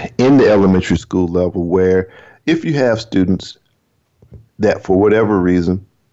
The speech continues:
didn't come from a strong academic parent, uh, parenting environment,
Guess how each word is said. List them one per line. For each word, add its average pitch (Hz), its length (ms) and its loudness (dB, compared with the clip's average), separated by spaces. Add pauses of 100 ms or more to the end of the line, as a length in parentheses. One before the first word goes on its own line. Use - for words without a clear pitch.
(880)
didn't 113 260 -2
come 117 180 -4
from 104 200 -4
a 95 40 -4
strong 98 420 -4
academic 98 560 -4
parent, 95 460 -2
uh, 85 100 -6
parenting 104 480 -2
environment, 98 560 -2